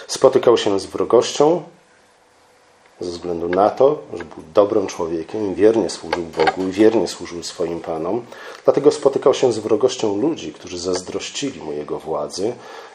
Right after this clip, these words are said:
i albo chcieli zapanować na nim, albo chcieli pozbawić go władzy, jaką posiadał. Przez te wszystkie trudne i na pewno bardzo przykre doświadczenia, a pamiętajmy, że mówimy o latach, które minęły.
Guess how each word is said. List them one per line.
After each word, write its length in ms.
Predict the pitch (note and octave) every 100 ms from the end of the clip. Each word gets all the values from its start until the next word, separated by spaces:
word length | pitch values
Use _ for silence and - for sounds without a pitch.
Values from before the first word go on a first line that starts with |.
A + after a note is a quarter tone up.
| -
i 60 |
albo 240 | A2 C#3+ D#3+
chcieli 760 | - - C#3+ C3+ C3+ C3 C3
zapanować 680 | A2 G#2+ A2 A#2+ D#3 F2+ -
na 200 | E2+ D#2
nim, 200 | E2+ G#2
albo 220 | C3 A2
chcieli 280 | A2+ - G#2+
pozbawić 720 | G#2+ G#2 G2+ - C3 F2 -
go 160 | - D#2+ - - _
władzy, 400 | F#2 F#2+ F#2 F#2+
jaką 280 | F#2 - -
posiadał. 520 | - - G#2+ F2+ E2+ - _ - _ _ _ _ _ - - - -
Przez 240 | - -
te 80 | -
wszystkie 380 | C#3+ E3+ - D#3+
trudne 640 | - - - C#3+ C#3+ C3+
i 40 | A#2
na 140 | A#2
pewno 380 | - B2 A#2+ A2+
bardzo 400 | G#2+ G#2+ G2 G2+
przykre 500 | - - D3 - F2
doświadczenia, 720 | D#2+ - E2 - E2+ D#2 G2
a 40 | G2
pamiętajmy, 560 | A2 G#2+ G#2 C3 C3+
że 80 | A2+
mówimy 360 | A2+ A2 A#2 A2
o 100 | G2
latach, 480 | F#2+ A2 A2+ - - - _
które 200 | F2+ F2
minęły. 440 | F#2 F#2 F2+ D2